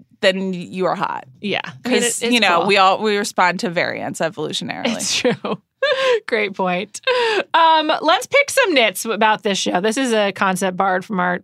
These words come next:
Speaker 2: other podcast here at The Ringer, The Rewatchables.
Speaker 1: Okay.
Speaker 2: For all that it gets so right about media, it also gets many things very wrong.
Speaker 1: Yes.
Speaker 2: Number one is it kept referring to the dot-com versus the magazine. They're like, "The dot-com, like,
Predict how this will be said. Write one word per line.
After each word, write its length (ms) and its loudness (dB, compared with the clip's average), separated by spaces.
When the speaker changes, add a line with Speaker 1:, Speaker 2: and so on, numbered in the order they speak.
Speaker 2:
other 220 -2
podcast 540 -4
here 80 -2
at 80 -6
The 80 -4
Ringer, 240 -2
The 100 -6
Rewatchables. 760 -2
Speaker 1:
Okay. 260 -4
Speaker 2:
For 140 2
all 300 4
that 120 0
it 100 4
gets 200 0
so 320 4
right 320 4
about 240 0
media, 360 -2
it 80 0
also 300 2
gets 300 0
many 260 0
things 320 0
very 340 -2
wrong. 280 -4
Speaker 1:
Yes. 420 -4
Speaker 2:
Number 360 2
one 360 2
is 140 0
it 100 0
kept 220 0
referring 500 0
to 680 0
the 200 -2
dot-com 760 -2
versus 460 0
the 100 0
magazine. 500 -6
They're 160 -2
like, 240 -4
"The 140 -2
dot-com, 680 -2
like, 240 -4